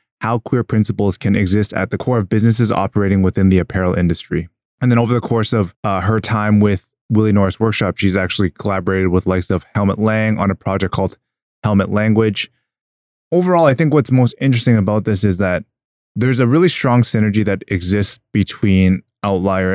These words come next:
and Willie Norris, right? And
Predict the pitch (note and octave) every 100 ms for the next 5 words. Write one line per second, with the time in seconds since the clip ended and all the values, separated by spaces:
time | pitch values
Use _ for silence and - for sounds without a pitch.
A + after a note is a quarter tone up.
0 | - F#2 F2+ F2 E2+ _ _ _ _ -
1 | G2 F#2 F2 E2+ E2 - _ _ _ _
2 | _ _ _ F#2+ F#2 E2+ G2+